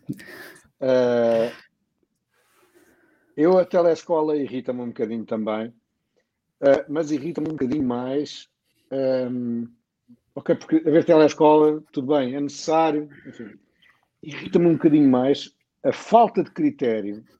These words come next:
ou a, ou a incapacidade, lá está, irrita-me a incompetência,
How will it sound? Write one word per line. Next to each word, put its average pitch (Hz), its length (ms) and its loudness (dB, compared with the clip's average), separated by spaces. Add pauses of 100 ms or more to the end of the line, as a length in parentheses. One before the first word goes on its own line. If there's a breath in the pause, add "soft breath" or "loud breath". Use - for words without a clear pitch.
(720)
ou 143 200 2
a, 143 280 2
ou 147 100 -4
a - 40 -4
incapacidade, 139 800 -6
lá 127 60 -10
está, - 440 -12
irrita-me 127 460 -6
a 135 40 -4
incompetência, 135 680 -4